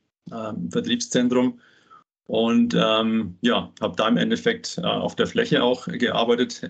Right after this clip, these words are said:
ähnlich wie Alex auch den Staplerfahren gelernt und da halt den ersten, die ersten Berührungspunkte, ähm, zur, zur Logistik,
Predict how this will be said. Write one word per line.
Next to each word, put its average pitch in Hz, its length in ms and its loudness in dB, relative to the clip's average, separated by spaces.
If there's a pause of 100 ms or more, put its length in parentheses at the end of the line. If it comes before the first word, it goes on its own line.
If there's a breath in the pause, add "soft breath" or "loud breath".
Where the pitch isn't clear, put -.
ähnlich 107 280 -4
wie 101 120 -4
Alex 104 280 0
auch 104 160 0
den 110 100 -4
Staplerfahren 110 680 0
gelernt 104 440 0 (580 loud breath)
und 95 180 -2
da 92 120 2
halt 101 440 -4
den 101 120 2
ersten, 104 500 -2
die 95 80 2
ersten 101 300 0
Berührungspunkte, 117 960 2
ähm, 104 240 0
zur, 107 540 0
zur 110 260 -2
Logistik, 117 580 0